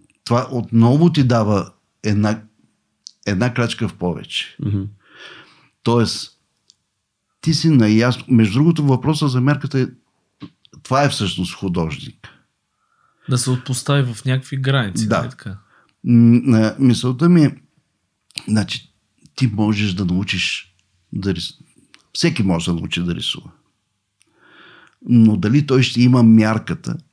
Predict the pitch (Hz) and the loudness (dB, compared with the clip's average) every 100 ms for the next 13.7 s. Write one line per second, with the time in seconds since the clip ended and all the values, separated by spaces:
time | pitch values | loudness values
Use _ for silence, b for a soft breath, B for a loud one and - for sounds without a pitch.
0 | _ _ _ _ _ _ _ 107 92 110 | _ _ _ _ _ _ _ -6 -4 -6
1 | 101 92 92 95 87 85 92 95 127 139 | -4 -4 -4 -6 -6 -4 -4 -4 -4 0
2 | 143 127 127 98 - - - - - - | 4 4 4 0 -6 -10 -14 -14 -16 -16
3 | - - - - 120 113 101 87 85 80 | -18 -14 -12 -10 -8 -6 -6 -4 -6 -6
4 | 92 95 - - B B B B B B | -6 -6 -6 -8 B B B B B B
5 | B - 110 131 131 131 - 117 - 113 | B -2 2 2 0 -6 -4 -2 0 -2
6 | 113 107 98 95 98 87 98 - - - | -4 -4 -2 0 0 -2 -6 -8 -8 -6
7 | 85 - 104 92 101 92 87 110 117 117 | -6 -4 -6 -2 -2 0 0 2 2 2
8 | 135 B B B B 104 110 110 101 - | -2 B B B B 0 2 2 0 -4
9 | - 131 135 131 127 127 117 104 95 90 | -4 0 2 2 2 2 0 -2 -4 -6
10 | - 98 87 - 123 101 98 95 87 123 | -4 -6 -6 -2 -2 0 0 0 2 2
11 | 131 113 107 98 95 110 - - 107 80 | 0 -2 -6 -4 0 0 -2 -2 -2 -2
12 | - - - B B B B 98 - 143 | -8 -8 -12 B B B B -6 0 2
13 | 143 135 - 135 113 110 98 | 2 0 2 4 6 4 0